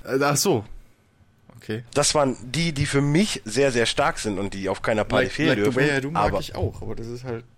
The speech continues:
Speaker 1: auch so eher dann themenbezogene Party.
Speaker 2: Okay.
Speaker 1: Aber
Speaker 2: Dann
Speaker 1: gut.
Speaker 2: bringe ich jetzt Techno Disco von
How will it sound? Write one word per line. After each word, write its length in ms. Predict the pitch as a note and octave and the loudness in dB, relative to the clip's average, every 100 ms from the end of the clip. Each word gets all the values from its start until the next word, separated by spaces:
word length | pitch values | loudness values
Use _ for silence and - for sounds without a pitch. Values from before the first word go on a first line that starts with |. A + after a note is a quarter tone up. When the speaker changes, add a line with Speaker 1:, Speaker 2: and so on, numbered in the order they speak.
| - | -14
Speaker 1:
auch 160 | A2+ A#2 - | -14 -14 -16
so 340 | - A2+ A2 - _ - - | -12 -10 -10 -16 _ -20 -12
eher 220 | A2+ A2 | -2 0
dann 340 | A2 A2 G#2+ G#2 | 0 -2 -4 -6
themenbezogene 680 | - B2+ G#2+ G#2 G#2+ G#2 G#2 | -4 -2 -2 -6 -8 -8 -6
Party. 260 | - - | -4 -4
Speaker 2:
Okay. 100 | G2+ - - - - - - - | -6 -10 -20 -20 -18 -18 -14 -4
Speaker 1:
Aber 120 | D3+ | 0
Speaker 2:
Dann 160 | A2+ A2+ | 2 0
Speaker 1:
gut. 100 | - - - - - | -4 -12 -20 -20 -14
Speaker 2:
bringe 380 | A#2 C3 E3 | -4 0 0
ich 100 | C#3 | 0
jetzt 300 | B2+ A2+ - - - | -2 -2 -4 -12 -6
Techno 320 | D#3 - D3+ | -6 -2 -2
Disco 380 | D3+ C#3+ D#3 D3+ | -2 -2 -2 -2
von 280 | - A2+ | 0 -2